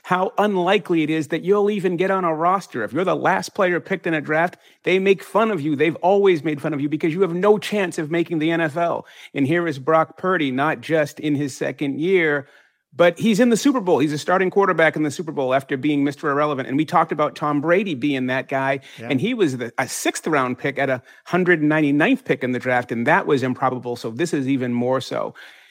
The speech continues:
Speaker 1: The San Francisco forty-niners really do feel like this is their moment. They lost to the Chiefs in the Super Bowl four years ago. They've been talking about that loss as motivation for getting back to this point. And from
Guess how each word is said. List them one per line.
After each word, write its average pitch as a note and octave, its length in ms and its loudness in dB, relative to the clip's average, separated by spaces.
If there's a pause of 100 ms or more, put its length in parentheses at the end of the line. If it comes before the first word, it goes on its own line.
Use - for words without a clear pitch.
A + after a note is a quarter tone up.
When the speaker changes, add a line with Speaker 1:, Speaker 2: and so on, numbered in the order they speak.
(160)
Speaker 1:
The G3+ 260 4
San C4 180 0
Francisco C4+ 320 -2
forty-niners A3+ 640 2
really G3+ 340 0
do F#3+ 260 -2
feel F#3+ 380 0
like C#3+ 240 2 (140)
this E3 240 -2
is D#3+ 320 -2 (120)
their D#3+ 300 4
moment. D#3+ 400 0
They A2+ 120 -2
lost C3 280 2
to F3 60 0
the D3+ 80 -2
Chiefs F3 340 -2
in D3 80 -4
the C#3+ 80 0
Super D#3 220 -4
Bowl D3 180 0
four E3+ 240 2
years E3 300 4
ago. A2+ 320 -8 (300)
They've C3 140 2
been A#2 160 -4
talking D#3+ 440 0
about D#3 260 0
that D#3+ 220 0
loss D3+ 320 -2
as A2+ 160 -4
motivation C3+ 760 -2
for C3+ 100 -6
getting A#2+ 300 -4
back C3+ 240 0
to D3+ 80 -2
this D#3+ 180 -4
point. D#3+ 380 -4 (420)
And C#3+ 420 0
from D3 580 -2